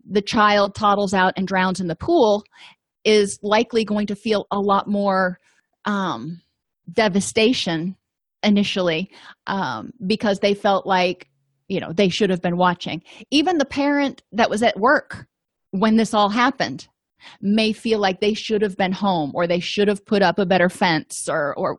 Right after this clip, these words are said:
whatever. You know, there's lots of shoulds after, after a significant loss. So we do wanna make sure that people are objectively looking at the big picture and,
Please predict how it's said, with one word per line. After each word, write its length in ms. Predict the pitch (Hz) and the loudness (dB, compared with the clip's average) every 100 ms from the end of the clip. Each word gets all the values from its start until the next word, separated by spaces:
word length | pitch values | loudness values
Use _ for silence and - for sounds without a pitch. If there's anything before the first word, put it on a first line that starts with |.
| - | -10
whatever. 840 | 180 196 208 196 202 185 180 185 _ _ - | -4 2 2 2 2 2 0 -4 _ _ -6
You 80 | 190 | -2
know, 40 | |
there's 140 | 190 | 0
lots 240 | 202 208 190 | 0 0 -2
of 80 | 180 | -6
shoulds 540 | - 175 147 - - - | -4 -2 -2 -4 -8 -6
after, 480 | 175 - 180 165 - _ _ _ 185 | -6 -4 -2 -2 -4 _ _ _ -4
after 240 | 175 185 | -4 -4
a 60 | 180 | -6
significant 720 | - 165 180 165 190 180 - | -6 -6 -6 -6 -8 -8 -2
loss. 420 | 160 139 185 - _ - - - - | 0 0 -2 -10 _ -20 -20 -20 -4
So 160 | 285 | -2
we 260 | 247 262 208 | 2 0 -2
do 320 | - 254 294 | 0 2 4
wanna 260 | 262 240 233 | 4 2 2
make 260 | 214 214 | 0 -2
sure 220 | - 220 202 | -2 0 0
that 200 | 202 - | -2 -4
people 400 | 226 214 208 - | -4 -2 -2 0
are 380 | 190 190 180 - | 2 4 2 0
objectively 920 | 190 170 - 220 214 - 214 208 185 | -4 -4 -2 -2 -2 -6 -4 0 0
looking 420 | 180 185 202 185 | -2 -6 -6 -4
at 260 | 175 175 - _ _ _ - | 0 -2 -4 _ _ _ -6
the 160 | 180 180 | -2 2
big 280 | 220 226 | 2 0
picture 520 | - 190 - 180 165 190 _ _ _ _ _ _ | -2 -4 -4 -4 -4 -6 _ _ _ _ _ _
and, 720 | 208 202 196 190 185 185 - | 0 2 2 0 -2 -4 -8